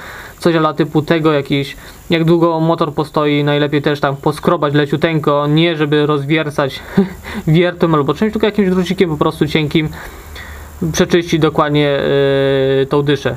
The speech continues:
wolnych obrotów. Wtedy naprawdę motor o wiele lu-, równiej chodzi, e, na wolnych obrotach. Ja tam znowu nie wiadomo jakim specjalistą nie jestem, ja to robię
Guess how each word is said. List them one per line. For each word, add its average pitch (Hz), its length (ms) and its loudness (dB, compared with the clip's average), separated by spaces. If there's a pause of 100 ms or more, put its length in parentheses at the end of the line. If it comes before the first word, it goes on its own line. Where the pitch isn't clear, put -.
wolnych 143 360 2
obrotów. 131 380 0 (300)
Wtedy 151 280 2
naprawdę 151 460 0
motor 151 300 2
o 147 180 2
wiele 147 240 2
lu-, 151 200 2
równiej 147 300 0
chodzi, 139 420 -2 (460)
e, 143 140 2
na 143 100 2
wolnych 143 280 0
obrotach. 131 560 -4 (1800)
Ja 170 140 2
tam 196 160 0
znowu 180 220 2
nie 185 120 4
wiadomo 180 320 2
jakim 165 280 -2
specjalistą 151 840 0
nie 135 260 2
jestem, 143 800 0
ja 139 240 2
to 151 100 0
robię 131 440 0